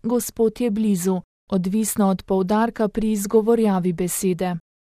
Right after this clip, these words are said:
Kot je dodal papež, gre za vzklik, v katerem se nahaja vrh celotnega krščanskega razodetja. V tem primeru je torej Cerkev kot nevesta tista,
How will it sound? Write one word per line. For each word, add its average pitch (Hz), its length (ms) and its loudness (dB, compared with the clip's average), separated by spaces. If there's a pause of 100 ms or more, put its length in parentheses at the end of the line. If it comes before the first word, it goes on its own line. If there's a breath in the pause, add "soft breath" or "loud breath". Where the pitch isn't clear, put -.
(120)
Kot 196 220 -2
je 185 120 2
dodal 190 440 0
papež, 233 720 0
gre 240 280 -2
za 208 180 0
vzklik, 226 680 -4 (100)
v 190 120 -2
katerem 196 520 -2
se 214 180 0
nahaja 226 560 0
vrh 240 380 0
celotnega 233 680 0
krščanskega 220 840 0
razodetja. 202 840 0 (580)
V 196 120 2
tem 196 260 2
primeru 220 520 4
je 190 160 2
torej 190 380 -2
Cerkev 233 580 0
kot 196 300 -4
nevesta 196 640 -2
tista, 226 580 -2